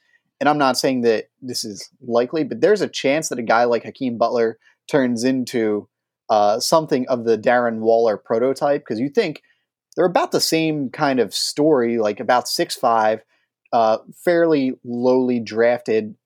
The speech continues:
Uh, they were drafted as wide receivers, and they've made the transition to tight end. Of course, this is only,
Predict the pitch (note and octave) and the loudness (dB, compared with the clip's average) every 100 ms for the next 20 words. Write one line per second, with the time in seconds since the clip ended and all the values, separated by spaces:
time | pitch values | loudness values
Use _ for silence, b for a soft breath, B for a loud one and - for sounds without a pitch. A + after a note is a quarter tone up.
0 | - A#2+ A2+ A#2+ A2+ A2 B2 A#2+ B2+ A#2 | -2 0 2 0 -2 0 0 2 0 0
1 | A#2 A2+ A#2 A#2 - A#2+ A#2 A2+ A2 G#2+ | 0 2 0 0 -4 -4 -2 -2 -4 -2
2 | B2+ C3 A#2 - - B2+ A#2 C3+ - A2+ | 0 0 -2 -6 -4 -4 -2 -2 -2 -6
3 | G#2 - A#2 A#2+ A#2+ G#2 b b b b | -6 -4 -2 0 -2 -4 b b b b
4 | _ B2+ - D#3+ D3 - - _ _ _ | _ -8 0 2 2 0 -12 _ _ _
5 | _ _ _ - _ C#3 C#3+ C#3 C#3 C#3 | _ _ _ -16 _ -2 -2 2 2 2
6 | C3 A#2 | 0 -2